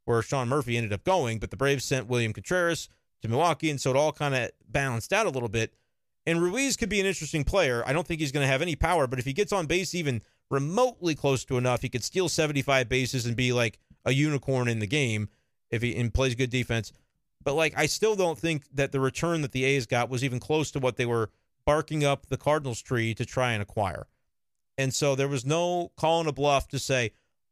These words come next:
all right, we think this Gold Glove caliber catcher, who's also started off having a great offensive season with Atlanta, which you couldn't have predicted, but you knew he had a good bat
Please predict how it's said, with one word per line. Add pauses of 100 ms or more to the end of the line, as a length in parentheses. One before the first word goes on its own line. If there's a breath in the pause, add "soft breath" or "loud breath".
all
right,
we
think
this
Gold
Glove
caliber
catcher, (160)
who's
also
started
off
having
a
great
offensive
season
with
Atlanta,
which
you
couldn't
have
predicted,
but
you
knew
he
had
a
good
bat